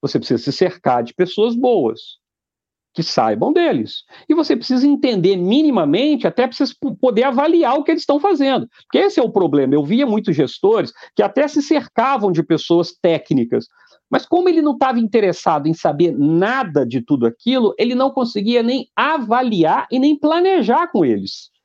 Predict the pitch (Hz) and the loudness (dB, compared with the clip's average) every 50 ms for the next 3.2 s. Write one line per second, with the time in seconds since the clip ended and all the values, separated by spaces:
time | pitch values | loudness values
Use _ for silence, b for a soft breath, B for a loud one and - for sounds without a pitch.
0 | _ _ - 226 233 - - 240 240 254 269 269 233 202 226 254 269 240 156 - | _ _ -2 -2 -2 0 -2 -2 0 0 -2 0 0 0 0 0 0 0 -2 -4
1 | - _ 139 139 - 135 117 107 92 - _ _ _ _ 214 202 147 - - - | -2 _ -4 -2 0 0 0 0 -2 -6 _ _ _ _ -2 -2 -2 -2 -2 -2
2 | - 262 302 254 143 - B B B B - 151 - 170 151 - 143 127 127 135 | 0 0 0 0 -2 -4 B B B B -2 0 0 0 0 0 0 2 2 2
3 | 156 190 254 285 | 2 0 -2 -2